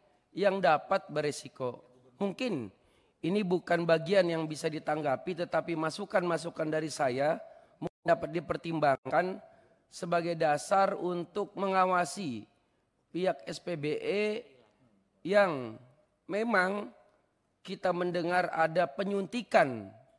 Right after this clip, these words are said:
daripada, eh, tabung atau tempat penyimpanan gas yang ada di dalam perut tanah tersebut. Karena berbeda istilah antara pom bensin misalkan dengan S P B E,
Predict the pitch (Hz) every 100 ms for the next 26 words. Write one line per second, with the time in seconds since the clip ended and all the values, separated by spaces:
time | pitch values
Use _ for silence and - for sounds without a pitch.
0 | _ _ _ _ - 151 170 170 156 151
1 | 170 170 165 - - - _ _ - 127
2 | 131 127 131 - _ _ _ - 180 165
3 | 196 202 196 147 156 180 170 165 - 180
4 | - 208 - 190 175 165 160 156 165 151
5 | 175 156 - 160 147 151 165 151 139 139
6 | 147 156 165 _ _ _ _ _ - 170
7 | - 165 165 160 160 151 196 175 139 -
8 | _ _ _ _ _ _ _ _ _ -
9 | 196 226 202 170 214 196 156 - 156 -
10 | 180 165 156 165 165 160 160 160 156 180
11 | 170 160 147 135 190 175 151 151 143 151
12 | 139 143 - 151 - 147 143 107 147